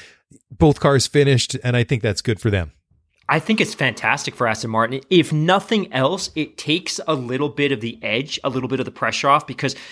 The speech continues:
Speaker 2: to back this up, this is the first time this year Sebastian Vettel's been in the points. And I think it was probably a huge relief for him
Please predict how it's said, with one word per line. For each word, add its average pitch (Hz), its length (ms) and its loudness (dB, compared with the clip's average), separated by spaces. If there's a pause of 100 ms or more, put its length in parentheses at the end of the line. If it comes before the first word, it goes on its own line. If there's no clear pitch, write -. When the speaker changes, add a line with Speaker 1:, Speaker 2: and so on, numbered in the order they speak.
(160)
Speaker 2:
to 135 100 -2
back 135 300 0
this 143 200 0
up, 139 260 2
this 156 220 2
is 165 140 -2
the 143 80 0
first 151 340 0
time 135 220 2
this 127 200 -4
year 139 240 2
Sebastian 120 520 -2
Vettel's 117 260 0
been 120 160 -6
in 113 60 -6
the 110 80 -4
points. 117 400 -6
And 113 160 -2
I 107 40 0
think 147 280 0 (240)
it 151 140 2
was 143 180 0
probably 156 720 0
a 117 120 -4
huge 214 680 -4
relief 135 420 -2
for 135 100 -2
him 127 340 -2